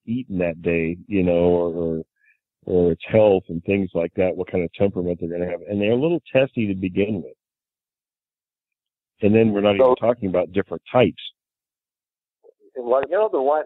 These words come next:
Speaker 2: when I listened to episode two with Will and Woody,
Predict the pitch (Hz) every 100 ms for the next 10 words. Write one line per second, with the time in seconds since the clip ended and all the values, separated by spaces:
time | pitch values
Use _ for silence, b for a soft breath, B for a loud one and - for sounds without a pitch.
0 | 120 120 123 123 131 156 135 - 104 110
1 | - - 101 - - 113 98 87 90 -
2 | 98 107 104 98 90 101 98 90